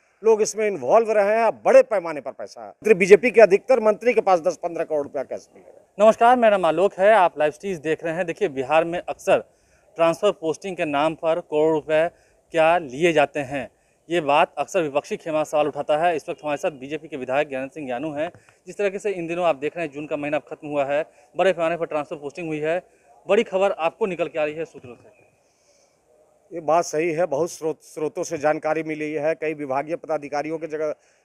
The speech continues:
Speaker 1: के द्वारा, कई जिनकी ट्रांसफर पोस्टिंग हुई है, उनके द्वारा ये सब जानकारी मिली है कि इसमें बड़े पैमाने पर, अ, लोग मंत्रियों के द्वारा पैसा लिया गया है। उसमें अधिकतर, मैक्सिमम मंत्री भाजपा के हैं।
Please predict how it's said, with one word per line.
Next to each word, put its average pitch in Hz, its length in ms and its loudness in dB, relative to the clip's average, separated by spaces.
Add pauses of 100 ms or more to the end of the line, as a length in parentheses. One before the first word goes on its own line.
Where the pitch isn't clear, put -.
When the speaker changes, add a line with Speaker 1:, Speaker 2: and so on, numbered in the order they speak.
Speaker 1:
के 165 100 -4
द्वारा, 160 500 2
कई 165 420 -4 (340)
जिनकी 175 260 -10
ट्रांसफर 170 440 -2
पोस्टिंग 170 420 -8
हुई 165 160 -2
है, 165 160 4
उनके 156 340 -4
द्वारा 170 320 0
ये 160 80 -2
सब 151 160 -10
जानकारी 156 440 -4
मिली 151 260 -10
है 151 320 -6 (420)
कि 165 60 -12
इसमें 156 260 -8
बड़े 151 160 2
पैमाने 151 380 -2
पर, 151 220 -2
अ, 135 720 0
लोग 156 300 -2
मंत्रियों 151 440 -4
के 151 120 -6
द्वारा 127 420 -2 (400)
पैसा 165 260 2
लिया 175 240 2
गया 170 240 -2
है। 202 140 -2
उसमें 190 280 -4
अधिकतर, 180 400 -6
मैक्सिमम 180 400 -6
मंत्री 190 300 -6
भाजपा 151 400 0
के 131 140 -16
हैं। 92 260 -14